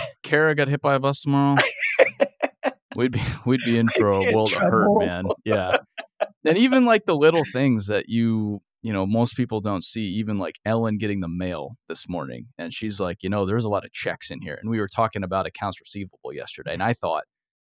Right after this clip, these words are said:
Speaker 2: "Shit, like, I didn't even think about the mail."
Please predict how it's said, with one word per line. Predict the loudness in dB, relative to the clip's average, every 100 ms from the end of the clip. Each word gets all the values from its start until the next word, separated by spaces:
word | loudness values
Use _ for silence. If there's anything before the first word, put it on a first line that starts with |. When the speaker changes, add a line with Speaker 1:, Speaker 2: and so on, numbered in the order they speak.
| _ _ _ _ _ _
Speaker 2:
"Shit, | -12 -10 -12 -14 -18
like, | -18 -8
I | -2
didn't | -2
even | -4 -10
think | -12 -10
about | -8 -8 -10
the | -10
mail." | -8 -8 -12